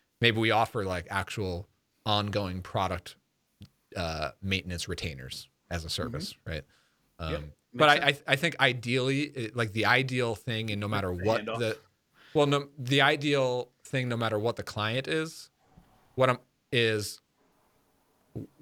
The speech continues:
Speaker 1: we're brought in to start something.
Speaker 2: Mm-hmm.
Speaker 1: Like, I, I don't love the idea of being a dev shop where we can just plug into your existing code base and we're just another developer in a chair somewhere. Like, I, I,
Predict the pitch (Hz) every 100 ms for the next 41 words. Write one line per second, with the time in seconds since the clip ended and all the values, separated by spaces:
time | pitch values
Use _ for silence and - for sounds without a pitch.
0 | 113 117 123 127 123 120 113 107 - 95
1 | - - 80 58 - _ _ - - -
2 | - _ _ _ _ _ _ _ _ _
3 | 117 - 110 92 - _ _ _ _ _
4 | 107 110 - - 101 131 127 131 120 127
5 | 113 110 110 104 98 113 110 104 101 104
6 | 101 - 98 101 92 92 98 101 92 -
7 | - 104 104 98 98 104 95 95 101 -
8 | 98 92 92 101 92 92 92 87 87 90
9 | 95 95 90 90 87 87 - _ _ _
10 | - 98 95 98 101 95 87 - 98 95
11 | 131 156 - - 160 170 175 185 127 104
12 | - _ _ - - - 113 110 110 113